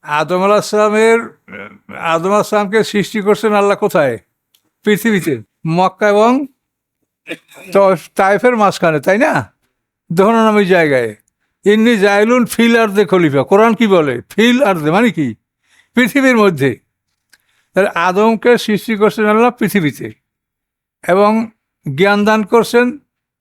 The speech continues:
তারপর ফেরেশতারা সেজদা করছে, তারপর তাকে স্বর্গীয় জগৎ দেখার জন্য জান্নাতে নিয়ে গেছেন। সেখানে জান্নাতি মা হওয়া সৃষ্টি হয়েছেন। মা হওয়া সৃষ্টি হওয়ার পরে ওনারা ভুলবশত শয়তানের পরামর্শে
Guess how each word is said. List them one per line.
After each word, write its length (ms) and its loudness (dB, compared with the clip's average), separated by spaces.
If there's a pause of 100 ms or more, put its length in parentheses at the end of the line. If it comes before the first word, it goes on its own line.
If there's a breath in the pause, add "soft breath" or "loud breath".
(120)
তারপর 400 0
ফেরেশতারা 500 2
সেজদা 340 0
করছে, 360 0
তারপর 380 0
তাকে 280 -2
স্বর্গীয় 480 2
জগৎ 300 2
দেখার 320 0
জন্য 260 0
জান্নাতে 440 0
নিয়ে 160 2
গেছেন। 360 0 (380 loud breath)
সেখানে 480 0
জান্নাতি 420 0
মা 200 2
হওয়া 200 2
সৃষ্টি 360 -2
হয়েছেন। 420 2 (440 soft breath)
মা 180 2
হওয়া 200 2
সৃষ্টি 380 -2
হওয়ার 140 4
পরে 520 2 (580 soft breath)
ওনারা 380 0
ভুলবশত 680 0
শয়তানের 640 0
পরামর্শে 640 0